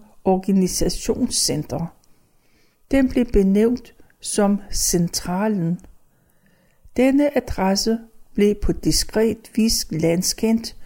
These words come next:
som et sted, hvor man kunne sende penge til hjælpearbejdet. En operationssygeplejerske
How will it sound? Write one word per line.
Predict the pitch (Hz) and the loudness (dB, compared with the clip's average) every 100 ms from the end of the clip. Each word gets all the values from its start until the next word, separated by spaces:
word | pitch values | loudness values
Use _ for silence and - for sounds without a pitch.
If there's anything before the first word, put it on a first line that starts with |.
| - _ _ _ | -20 _ _ _
som | - 220 208 | -4 0 0
et | 202 | 0
sted, | - - 240 254 - - | -2 0 0 0 -6 -2
hvor | 233 | 2
man | 240 233 | 2 0
kunne | - 226 | -2 -2
sende | - 226 214 226 | 2 2 2 2
penge | - 175 175 202 | -2 0 2 2
til | 226 - 214 214 - - - | 0 0 0 -2 -8 -12 0
hjælpearbejdet. | 165 214 - 247 - 147 - 135 143 127 143 - - - _ - - - - _ _ _ _ _ _ _ _ _ _ _ _ _ _ - | 2 2 0 -2 -2 -6 -6 -6 -6 -4 -8 -8 -16 -20 _ -20 -20 -20 -20 _ _ _ _ _ _ _ _ _ _ _ _ _ _ 0
En | 190 185 | 0 2
operationssygeplejerske | 156 - 160 147 - 190 240 233 - 233 233 - 233 226 226 240 233 | -2 0 0 0 0 2 2 0 0 2 2 0 2 2 0 0 0